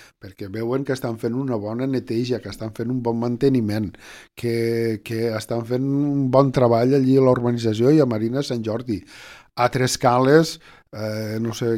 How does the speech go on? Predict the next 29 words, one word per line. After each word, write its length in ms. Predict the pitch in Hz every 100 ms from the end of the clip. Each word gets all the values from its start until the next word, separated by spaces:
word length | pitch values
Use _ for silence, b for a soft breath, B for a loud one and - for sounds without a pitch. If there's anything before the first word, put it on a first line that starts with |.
| 101
per 160 | 110
quins 320 | - 123 113 -
carrers, 560 | 104 104 117 120 - - - b b b -
eh, 280 | 104 107 107
pot 240 | 110 -
passar, 800 | - 107 127 117 117 117 117 113 104 _ b b b _
eh, 60 | - 107 101
algun 360 | 107 104 113 113 113 123
membre 300 | 123 117 117
de 80 | 113
l'oposició, 880 | 110 110 107 117 110 113 101 117
però 220 | 127 117 113
a 40 |
Tres 240 | 113 113 -
Cales 500 | 98 104 120 147 - 113
s'està 500 | - - 107 - 123 143
notant, 540 | 135 - 123 127 160
s'està 360 | - 113 - 120
notant 480 | 120 117 110 117 135
la 120 | 143 117
feina 340 | 110 113 131
que 400 | 127 131 127 135 135
fa 400 | 110 117 147 160
les 160 | 123 113
dues 160 | 120
persones 540 | - 139 123 120 123 135
de 120 | 139
les 160 | 123 120
urbanitzacions 840 | 117 117 120 127 117 113 127 110